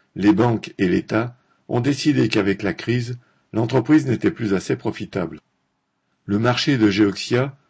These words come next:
c'est-à-dire les plus modestes voulant devenir propriétaires de leur logement individuel, est en recul constant ces vingt dernières années,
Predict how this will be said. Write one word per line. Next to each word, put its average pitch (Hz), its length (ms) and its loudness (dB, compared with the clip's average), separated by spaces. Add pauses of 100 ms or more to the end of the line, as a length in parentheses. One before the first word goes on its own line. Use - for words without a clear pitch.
(140)
c'est-à-dire 107 560 2
les 92 120 0
plus 117 180 -4
modestes 107 500 2
voulant 92 300 -2
devenir 90 440 -4
propriétaires 98 720 -4
de 92 180 0
leur 95 320 0
logement 104 540 -4
individuel, 90 680 -4 (380)
est 123 160 -2
en 135 100 0
recul 120 440 -2
constant 127 500 -4
ces 98 160 -6
vingt 107 160 -2
dernières 95 420 -4
années, 98 320 -2